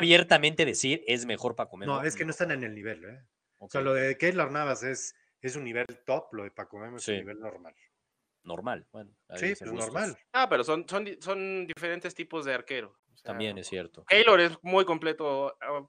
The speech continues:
Speaker 3: Paco
Speaker 2: En
Speaker 3: Memo
Speaker 2: todo.
Speaker 3: es uno de los mejores atajadores
Speaker 1: De
Speaker 3: que
Speaker 1: reflejos, uf,
Speaker 3: Atajador.
Speaker 1: exactamente.
Speaker 2: No, es
Speaker 1: Ahora, este, ¿qué hace el Madrid tan bien que consigue medios centros por dos pesos? Que madre mía, ¿no? Ya teníamos el ejemplo de un Casemiro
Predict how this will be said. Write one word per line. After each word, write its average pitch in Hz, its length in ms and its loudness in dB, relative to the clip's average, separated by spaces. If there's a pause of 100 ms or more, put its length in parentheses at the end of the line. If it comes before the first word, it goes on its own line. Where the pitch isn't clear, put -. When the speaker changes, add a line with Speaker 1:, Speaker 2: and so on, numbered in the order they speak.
Speaker 3:
Paco 143 180 -4
Speaker 2:
En 147 60 -10
Speaker 3:
Memo 160 140 2
Speaker 2:
todo. 156 60 -4
Speaker 3:
es 156 60 -12
uno 156 140 -4
de - 40 0
los 139 80 2
mejores 139 380 0
atajadores 123 580 -4
Speaker 1:
De 101 60 -2
Speaker 3:
que 107 60 4
Speaker 1:
reflejos, 113 800 0
uf, - 80 -20
Speaker 3:
Atajador. 117 680 -4 (440)
Speaker 1:
exactamente. 90 600 -10 (580)
Speaker 2:
No, 104 160 -14
es 95 60 -10
Speaker 1:
Ahora, 123 380 8 (220)
este, 113 540 2 (1200)
¿qué 254 180 2
hace 226 220 2
el 214 80 4
Madrid 143 460 4
tan 180 300 2
bien 120 320 0
que - 160 -4
consigue 160 440 0
medios 170 280 2
centros 117 680 -4
por 131 220 4
dos 196 200 2
pesos? 170 540 -2
Que 117 120 -4
madre 147 320 0
mía, 90 200 -6
¿no? 113 140 -4
Ya 165 120 2
teníamos 160 300 0
el 135 60 4
ejemplo 143 340 0
de 127 100 2
un 139 80 -4
Casemiro 127 580 -2